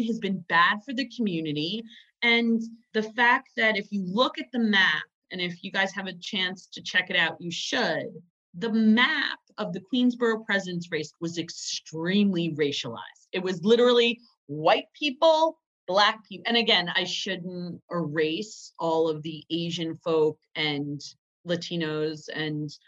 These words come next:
other people in our w-, wonderfully diverse borough. But it was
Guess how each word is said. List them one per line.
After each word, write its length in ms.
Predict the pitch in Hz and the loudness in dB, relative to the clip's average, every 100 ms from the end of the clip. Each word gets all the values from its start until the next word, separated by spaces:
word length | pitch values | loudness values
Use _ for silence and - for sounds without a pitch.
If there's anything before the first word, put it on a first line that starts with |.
| _ _ | _ _
other 300 | 190 175 170 | -2 2 0
people 480 | 165 - 175 160 156 | 0 -8 -6 0 0
in 160 | - 170 | 0 -4
our 220 | 160 156 | -2 -2
w-, 480 | 156 147 165 170 170 | -4 -6 -4 -4 -2
wonderfully 600 | 175 190 185 175 - 175 | 0 2 2 -2 -6 -8
diverse 500 | 175 156 151 151 151 - | -2 -2 0 -2 -4 -4
borough. 440 | 160 147 123 - _ _ _ _ _ | -2 0 -2 -8 _ _ _ _ _
But 380 | 190 175 156 151 _ | 0 2 2 0 _
it 200 | - 160 | -2 -2
was 400 | 202 185 175 170 | -2 -2 -2 -4